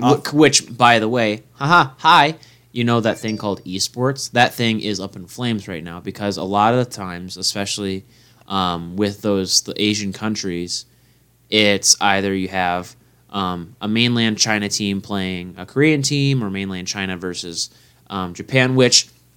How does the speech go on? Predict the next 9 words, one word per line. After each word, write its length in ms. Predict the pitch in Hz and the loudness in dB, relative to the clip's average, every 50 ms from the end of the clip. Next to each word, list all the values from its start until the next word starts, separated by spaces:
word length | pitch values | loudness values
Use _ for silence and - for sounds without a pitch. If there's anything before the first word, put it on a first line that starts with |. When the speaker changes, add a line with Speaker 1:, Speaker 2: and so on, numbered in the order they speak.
| _ _ _ _ _ _ _ _ - - _ _ _ _ | _ _ _ _ _ _ _ _ -20 -20 _ _ _ _
Speaker 2:
thankfully, 800 | - - - 123 151 165 170 - - 165 170 180 190 202 214 226 - _ | -10 0 4 4 4 4 2 0 0 2 4 4 4 2 0 -2 -8 _
esports 680 | 110 113 120 - - - 143 151 156 143 - - - - _ _ - | 0 2 2 2 0 0 0 0 0 0 -2 -4 -4 -6 _ _ -20
can 400 | - - - 104 113 127 139 139 | -14 -2 0 2 2 4 4 2
be 80 | 135 139 | 2 0
played, 580 | 135 135 - 131 127 127 131 131 135 135 135 135 - _ - _ _ _ _ | -2 -4 -2 0 2 4 6 4 4 2 0 -8 -16 _ -20 _ _ _ _
um, 280 | 101 101 98 95 92 90 - | -4 -2 -2 -2 -4 -6 -2
over 360 | - 120 127 120 110 110 - | 2 2 2 2 2 -2 -2
internet. 440 | - 107 110 117 131 147 160 175 - | -2 -2 0 0 0 0 0 -2 -4
However, 680 | - - 104 104 110 110 107 104 98 107 104 104 98 | -4 -2 0 2 2 2 2 0 0 -2 -4 -4 -6